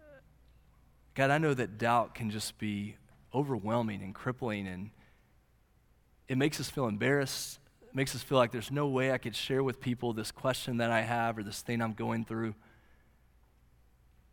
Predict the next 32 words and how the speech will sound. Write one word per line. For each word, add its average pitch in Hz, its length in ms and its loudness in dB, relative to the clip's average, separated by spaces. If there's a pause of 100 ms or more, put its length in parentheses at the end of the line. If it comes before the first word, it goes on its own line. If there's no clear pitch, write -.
(220)
And 123 100 -4
God, 147 140 4
we 139 60 4
look 147 200 0
around 123 200 4
at 104 60 -10
the 107 60 -8
world 120 420 2
and 107 100 -4
things 120 180 0
that 107 80 -4
are 104 60 0
happening, 117 500 0
and, 98 220 -4
and 117 240 -10 (240)
sometimes 135 400 4
that 135 120 2
just 110 280 -6 (240)
makes 117 280 0
the 113 120 -2
doubt 117 280 2
feel 113 220 -2
even 104 220 -4
worse. 110 420 -6 (1900)
And 113 140 0
God, 120 260 4
I 127 160 0
thank 127 400 -4
you 127 80 -2
for 120 160 -8
your 107 220 -2
word 101 420 -4